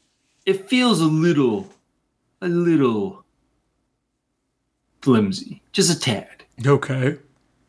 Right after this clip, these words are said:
Speaker 1: It's very light. There's no rumble in it. You know when
Speaker 2: Hmm.
Speaker 1: controllers feel like
Speaker 2: Yeah.
Speaker 1: hollow plastic, it
Speaker 2: Yeah.
Speaker 1: just feels a little, a little cheapy cheap.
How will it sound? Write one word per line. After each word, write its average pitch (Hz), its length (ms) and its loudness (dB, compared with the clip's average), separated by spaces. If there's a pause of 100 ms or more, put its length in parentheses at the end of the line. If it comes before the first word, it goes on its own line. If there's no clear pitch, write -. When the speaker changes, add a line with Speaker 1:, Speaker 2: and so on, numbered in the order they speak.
(120)
Speaker 1:
It's 135 160 4
very 135 360 0
light. 104 400 -10
There's 131 180 -2
no 147 120 4
rumble 120 400 0
in 123 100 0
it. 127 220 -4 (140)
You 190 120 0
know 185 180 2
when 165 100 2
Speaker 2:
Hmm. 143 60 0
Speaker 1:
controllers 151 420 0
feel 143 200 2
like 135 340 0 (260)
Speaker 2:
Yeah. 147 220 -2
Speaker 1:
hollow 135 340 0
plastic, 131 580 -2
it 147 80 0
Speaker 2:
Yeah. 165 60 0
Speaker 1:
just 156 180 -2
feels 143 480 -4
a 120 60 -4
little, 120 300 2
a - 440 -14
little 175 220 -6
cheapy - 300 -10
cheap. - 220 -8